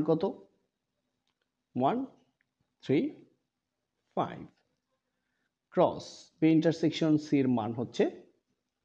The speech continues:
সিক্স। এবার ক্রস করাও।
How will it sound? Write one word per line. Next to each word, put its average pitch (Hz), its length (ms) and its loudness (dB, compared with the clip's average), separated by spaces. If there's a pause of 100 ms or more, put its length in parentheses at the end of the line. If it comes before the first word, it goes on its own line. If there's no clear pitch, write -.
(140)
সিক্স। - 280 -10 (4000)
এবার 202 160 8 (120)
ক্রস 175 220 2 (120)
করাও। 180 200 6